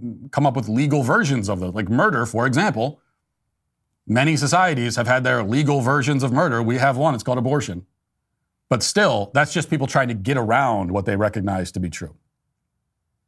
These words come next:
And even when we legalize forms of murder, we don't, we don't call it that. We try to say, "Well, yeah, of course murder's wrong, but this is not murder." And we come up with some arbitrary reason why it's not. But there is that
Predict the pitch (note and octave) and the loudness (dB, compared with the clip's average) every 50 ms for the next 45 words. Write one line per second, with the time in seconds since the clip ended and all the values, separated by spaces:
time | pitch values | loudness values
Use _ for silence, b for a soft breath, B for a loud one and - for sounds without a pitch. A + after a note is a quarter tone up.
0 | _ _ _ _ _ _ - B2 C3+ D3+ D3+ D3+ C#3 C3 C3 B2 A#2+ B2+ C#3 D#3 | _ _ _ _ _ _ -2 2 2 4 4 4 2 2 2 0 0 2 2 2
1 | C3+ C3+ B2 A#2+ A#2 A2 A2+ - - - B2+ B2 A#2 G2 G#2+ F#2 G#2+ C3+ C#3+ A#2+ | 2 2 4 4 2 2 0 -2 -4 -2 -2 0 0 -2 -2 0 0 0 0 0
2 | A2+ G#2 A2+ A#2 A#2 A2+ - - _ - - - - - C3 F3 E3+ B2 - - | 0 0 0 0 0 -2 -4 -6 _ -14 -14 -12 -4 -2 0 0 0 0 -2 -6
3 | - - - D#3 F3+ - G2 - - - - A2 - - - _ _ _ _ _ | -6 -2 0 2 2 0 -2 -4 -8 -8 -6 -8 -8 -10 -14 _ _ _ _ _
4 | _ _ _ _ _ _ _ _ _ _ _ _ _ _ _ _ _ _ _ C#3+ | _ _ _ _ _ _ _ _ _ _ _ _ _ _ _ _ _ _ _ 0
5 | D3 - E3 D3+ C#3 - E3+ E3+ G#3+ A3+ A3+ A3+ A#3 B3 C4+ C4 - C3 - G3+ | 2 4 2 2 2 0 0 0 2 2 2 2 2 0 0 0 0 2 0 -2
6 | F#3 - A#2+ B2 C#3+ C3 A2 F#2 F2+ F2+ F#2 A2 A#2 C#3 D3+ - D3+ C3+ D#3 F3 | -2 0 0 -2 0 0 -2 -4 -4 -4 -2 0 0 0 0 0 0 0 0 0
7 | G#3+ B3+ A#3+ A#2 F2+ - - _ _ _ _ _ - A2 A2 G2+ A#2+ A2+ A2 G#2 | 2 0 0 0 -2 -6 -14 _ _ _ _ _ -4 -4 -2 0 0 0 0 0
8 | G#2+ A2+ A2 - G#2 A2 G#2 A2 - A2 G2+ G2 F#2+ G2+ G#2 F#2 F#2 F#2 F2+ F2+ | -2 -4 -4 -2 -2 -2 -2 -2 -2 -2 -2 -2 0 -2 -2 -2 -2 -2 -2 -4
9 | E2+ - A2+ A#2 F#2+ - - _ _ _ _ _ _ _ _ _ _ _ _ _ | -4 -2 -4 -4 -4 -6 -10 _ _ _ _ _ _ _ _ _ _ _ _ _
10 | _ _ _ _ _ _ _ _ _ _ _ _ _ _ _ _ _ _ _ _ | _ _ _ _ _ _ _ _ _ _ _ _ _ _ _ _ _ _ _ _
11 | _ _ _ _ _ _ _ B2 A2+ F#2+ C#3 B2 A#2+ B2 - C#3+ D3 C#3+ C#3+ C3 | _ _ _ _ _ _ _ 0 2 2 2 2 2 0 0 2 2 4 2 2
12 | A#2 A#2 B2 A#2+ A2+ - - - | 2 4 4 4 4 2 -2 -8